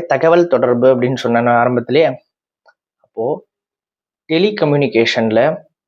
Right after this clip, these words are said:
நீங்க வந்து வேலைக்கு சேர்றதா இருக்கட்டும், இல்ல அது சம்பந்தப்பட்ட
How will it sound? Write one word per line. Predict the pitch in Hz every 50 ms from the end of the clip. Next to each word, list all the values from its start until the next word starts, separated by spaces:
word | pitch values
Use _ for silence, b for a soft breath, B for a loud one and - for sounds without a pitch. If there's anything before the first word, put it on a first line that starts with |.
| _ _ _ _ _ _ _ _ _ -
நீங்க | 151 156 156 151 143 135
வந்து | 135 139 147 180 196 202 202 202 202 - - -
வேலைக்கு | - 160 170 175 175 175 165 135 - -
சேர்றதா | 156 143 147 143 143 135 139 135 127
இருக்கட்டும், | 123 101 - 107 101 117 127 156 196 - _ _ _ _ _ _ _ _ _ _ _ -
இல்ல | 151 170 180 127 113 131
அது | 147 151 175 175 -
சம்பந்தப்பட்ட | 165 165 175 185 185 180 180 - - 139 143 -